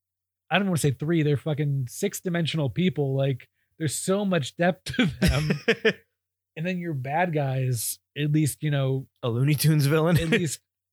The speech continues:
Speaker 1: Hojo, uh, Shinra, and what's his name again? Har-
Speaker 2: He-, Heidecker, I believe.
Speaker 1: Heidecker,
Speaker 2: Yeah.
Speaker 1: yeah. Um, and, oh, and then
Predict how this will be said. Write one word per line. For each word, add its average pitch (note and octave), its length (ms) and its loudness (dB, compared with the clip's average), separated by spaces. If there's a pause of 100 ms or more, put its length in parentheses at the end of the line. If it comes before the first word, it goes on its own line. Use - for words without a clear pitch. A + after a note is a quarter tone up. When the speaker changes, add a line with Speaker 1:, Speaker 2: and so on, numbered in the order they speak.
Speaker 1:
Hojo, D3+ 920 -2 (500)
uh, A#2+ 560 -2 (400)
Shinra, D3+ 640 0
and C3+ 320 -2
what's D3 180 -2
his E3+ 100 -6
name F#3 140 -6
again? F#3 480 -4
Har- D3 180 -4
Speaker 2:
He-, D3+ 80 0
Heidecker, C#3+ 600 0
I - 20 0
believe. D3+ 300 -2
Speaker 1:
Heidecker, E3 140 -4 (100)
Speaker 2:
Yeah. A#2+ 260 2 (420)
Speaker 1:
yeah. C3+ 280 -6
Um, B2+ 180 -8 (100)
and, F#3 200 -6
oh, G3+ 100 2
and D#3 140 -2
then C#3+ 400 -4